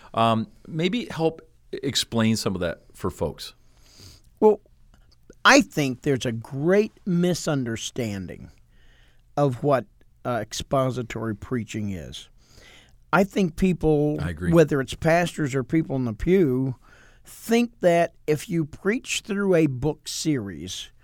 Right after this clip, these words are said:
Speaker 2: that's expository preaching. And I don't think that could be any further from the truth, because whenever you preach through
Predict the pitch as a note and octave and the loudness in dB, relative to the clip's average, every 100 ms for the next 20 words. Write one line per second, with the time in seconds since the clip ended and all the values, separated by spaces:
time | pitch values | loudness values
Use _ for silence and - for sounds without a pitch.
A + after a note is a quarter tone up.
0 | - _ _ D#3 C3+ D#3 D#3 - - C#3+ | -20 _ _ -8 0 2 2 -2 -8 -8
1 | - - - C#3 C3 B2+ - C3 A#2+ A2 | -8 -6 0 0 0 -4 -8 -8 -8 -8
2 | - A2+ - - - - _ - - - | -8 -8 -8 -14 -18 -20 _ -20 -20 -20
3 | _ - _ E3 D3 C#3+ - - - F#3 | _ -20 _ 0 0 0 -4 -12 0 0
4 | A3 F#3 E3 D3 C#3+ C#3+ C#3 B2 C3+ B2 | 0 -2 -2 -2 -2 0 -2 0 -2 -2
5 | G#2+ - C#3 C#3 C3+ - A#2+ G2 F2 - | -6 -4 -4 -2 -4 -6 -8 -8 -10 -10
6 | G#2+ D2+ - _ _ - - - _ - | -8 -8 -16 _ _ -20 -20 -20 _ 0
7 | D#3+ - D3 - D#3+ D3 C#3 C#3+ C#3 - | 0 2 0 0 0 0 0 0 -2 -4
8 | G#3 C#4 - - - E3 D#3+ D#3+ D#3+ D#3+ | -6 -6 -8 -12 -4 2 2 2 0 -4